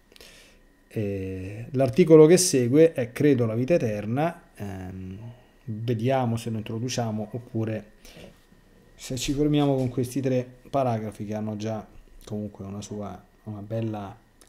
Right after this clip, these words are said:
corposità. Allora, Immortalità dei corpi risorti, paragrafo centotrentasei.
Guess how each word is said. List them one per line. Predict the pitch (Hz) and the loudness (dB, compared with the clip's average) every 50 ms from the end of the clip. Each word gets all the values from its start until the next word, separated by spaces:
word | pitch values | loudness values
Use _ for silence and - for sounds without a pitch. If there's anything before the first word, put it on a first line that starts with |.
| _ _ _ | _ _ _
corposità. | _ - 147 139 117 - 123 117 - 107 101 - 92 - - _ _ _ _ _ _ _ _ _ - _ _ _ _ _ _ _ _ _ _ _ _ _ _ _ _ - - - - _ _ _ _ _ _ _ _ _ _ - - - - _ _ _ _ | _ -2 -2 -2 -2 -4 -6 -6 -6 -8 -12 -14 -16 -18 -20 _ _ _ _ _ _ _ _ _ -20 _ _ _ _ _ _ _ _ _ _ _ _ _ _ _ _ -20 -20 -20 -20 _ _ _ _ _ _ _ _ _ _ -20 -20 -20 -20 _ _ _ _
Allora, | - 190 160 135 117 | 4 6 6 6 4
Immortalità | 113 135 165 165 - 226 226 226 247 | 2 0 0 2 4 4 8 10 10
dei | 233 196 170 | 10 10 8
corpi | 185 190 180 175 - 160 147 - | 8 6 6 4 2 -2 -2 0
risorti, | 143 139 117 107 107 104 101 - - 117 | -2 -4 -4 -4 -4 -6 -8 -10 -8 -4
paragrafo | 123 165 180 180 165 151 143 123 120 123 117 - - | 0 2 4 4 4 2 0 -2 -4 -6 -8 -10 -14
centotrentasei. | - - - 170 165 160 147 - - - - - - - - 135 123 113 113 110 113 - - - - - | -12 -6 -4 -2 -2 -4 -4 -6 -8 -10 -10 -14 -12 -8 -6 -4 -4 -6 -6 -8 -12 -12 -12 -14 -14 -16